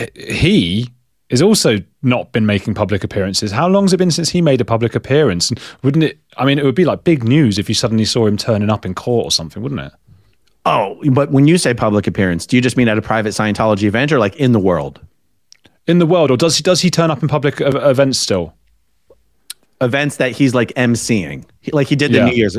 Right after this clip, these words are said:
Speaker 2: he showed up to M C the New Year's event in Clearwater.
Speaker 1: Oh, did he?
Speaker 2: Yeah.
Speaker 1: Okay. What does he look? I mean, 'cause I've, I've only seen, every time I type his name into Google, and I do a lot 'cause I pop his face into the thumbnails and stuff. So always those old ones where he's, like, looking all weird, and it's, like, the, the, the,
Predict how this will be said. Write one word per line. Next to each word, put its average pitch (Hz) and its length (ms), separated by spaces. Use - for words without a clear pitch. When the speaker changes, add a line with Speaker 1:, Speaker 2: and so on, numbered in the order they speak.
Speaker 2:
he 127 120
showed 120 260
up 107 140
to 98 280
M 107 140
C 107 140
the 95 100
New 95 120
Year's 85 220
event 73 360
in 90 100
Clearwater. 123 420
Speaker 1:
Oh, 120 80
did 123 200
he? 117 440
Speaker 2:
Yeah. 87 220
Speaker 1:
Okay. 101 260
What 131 160
does 147 80
he 180 100
look? 190 240
I 143 60
mean, 156 180
'cause - 240
I've, 160 260
I've 143 120
only 185 120
seen, 190 360
every 185 140
time 185 160
I - 20
type 180 300
his 143 120
name 160 220
into 120 180
Google, 143 240
and 107 60
I 107 40
do 190 140
a 131 40
lot 123 260
'cause - 120
I 123 40
pop - 220
his 113 160
face 123 340
into 107 200
the 101 80
thumbnails 107 520
and 80 80
stuff. - 380
So 143 100
always 165 220
those 139 180
old 147 320
ones 117 220
where 107 100
he's, 117 200
like, 110 200
looking 131 280
all 117 180
weird, 120 500
and 110 100
it's, 110 140
like, 107 140
the, 113 200
the, 135 80
the, 127 160